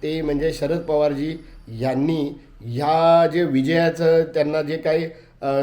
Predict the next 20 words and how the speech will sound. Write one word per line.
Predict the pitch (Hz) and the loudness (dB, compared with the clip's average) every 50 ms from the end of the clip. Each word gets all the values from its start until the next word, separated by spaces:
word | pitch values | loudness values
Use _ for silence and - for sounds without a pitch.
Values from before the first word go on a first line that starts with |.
| 135 135 | -2 -2
त्यांनी | 160 156 151 160 170 | -4 -2 0 0 -2
काम | 165 - - 156 170 180 | -2 0 0 0 2 0
केलेलं | 175 - 175 165 160 165 165 | 0 -2 -2 -2 0 0 0
आहे, | 160 160 160 | 0 0 0
त्यांचं | - 160 151 147 147 - 165 | 0 -2 -4 -4 -2 -4 -4
त्या | 160 165 165 | -4 -2 -2
विजय | 151 147 143 143 160 175 170 | -2 -2 -2 -2 0 -2 -2
झालेला | 156 156 151 160 156 156 | -2 -4 -4 -4 -2 -2
आहे, | 151 151 151 156 | -2 -2 -2 -4
त्यांचं | 151 151 147 143 135 160 147 135 | -2 -2 -4 -4 -2 -4 -2 -2
नाव | 131 131 156 165 160 | -2 -2 -2 -2 -2
चांगलं | - 143 135 139 151 160 | -2 -4 -4 -2 -2 -4
झालेलं | 151 147 143 143 151 151 151 147 | -2 -2 -4 -2 -2 -2 -2 -2
आहे. | 139 139 147 147 160 160 - - - - - - - - _ _ - | -2 -2 -2 -2 -2 -4 -6 -12 -18 -18 -18 -18 -20 -20 _ _ -4
तर | 160 165 170 175 180 175 185 | -2 0 2 0 0 0 -2
हे | 180 131 147 156 170 180 180 185 180 180 185 185 185 | -4 -2 -2 0 2 2 2 4 4 4 2 2 0
आता | 180 - - 135 131 - 156 151 | -2 -4 -8 -10 -6 -4 -2 -2
विधानसभेपर्यंत | 147 131 131 127 143 147 147 151 143 - - - 131 127 143 147 135 139 131 131 127 131 123 127 135 135 143 - - - _ _ _ _ - - | 0 -2 -2 -2 -2 -2 -2 -4 -6 -10 -8 -8 -4 -2 -2 -4 -4 -4 -6 -4 -4 -4 -6 -4 -4 -6 -6 -6 -10 -16 _ _ _ _ -12 -10
तसं | 131 120 170 151 | -8 -6 -6 -6
ठेवावं | - - 135 127 131 135 135 139 147 160 | -6 -4 -4 -2 0 0 0 0 -2 -4